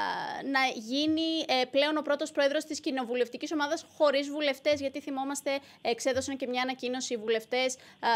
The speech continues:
τονίζοντας τη στήριξή τους τόσο στον Κωνσταντίνο Φλόρο όσο και στον Ηλία Κασιδιάρη. Ε, αναμένεται πλέον η, ε, συνεδρίαση της κοινοβουλευτικής ομα-,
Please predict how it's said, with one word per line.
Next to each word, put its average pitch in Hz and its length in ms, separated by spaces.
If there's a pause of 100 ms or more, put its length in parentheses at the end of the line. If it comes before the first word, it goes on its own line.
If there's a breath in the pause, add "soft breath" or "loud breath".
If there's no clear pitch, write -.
(100)
τονίζοντας 247 680
τη 247 80
στήριξή 247 480
τους 254 160
τόσο 285 220
στον 269 180
Κωνσταντίνο 226 360
Φλόρο 269 380
όσο 269 160
και 262 100
στον 254 160
Ηλία 233 160
Κασιδιάρη. 247 500
Ε, - 460 (520)
αναμένεται 311 520
πλέον 311 420
η, 285 160 (380)
ε, - 20
συνεδρίαση 247 460
της 311 140
κοινοβουλευτικής 247 640
ομα-, 294 220